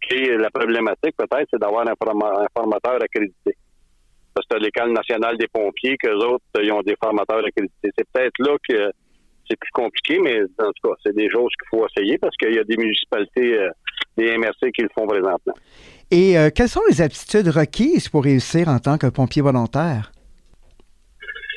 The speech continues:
Speaker 1: Les aptitudes requises, c'est de, de, d'avoir, euh, le, l'envie de, de, de,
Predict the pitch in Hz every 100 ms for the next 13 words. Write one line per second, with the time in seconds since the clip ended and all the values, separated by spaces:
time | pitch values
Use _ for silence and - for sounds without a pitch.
0 | - - 123 143 - - 160 160 143 131
1 | 160 175 135 123 123 120 117 120 123 117
2 | 120 113 123 120 127 139 143 139 123 120
3 | 113 107 107 107 104 107 120 127 117 113
4 | 127 147 123 120 117 110 110 104 107 101
5 | 92